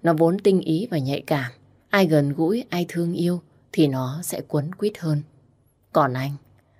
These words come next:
anh có làm đúng bổn phận của người cha đâu, nên bây giờ đòi hỏi con phải yêu quý mình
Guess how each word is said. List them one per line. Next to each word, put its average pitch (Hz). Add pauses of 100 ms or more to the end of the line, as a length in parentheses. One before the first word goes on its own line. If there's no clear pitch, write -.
(140)
anh 185
có 214
làm 143
đúng 156
bổn 143
phận -
của 139
người 131
cha 180
đâu, 180 (420)
nên 170
bây 170
giờ 143
đòi 135
hỏi 135
con 190
phải 165
yêu 214
quý 190
mình 151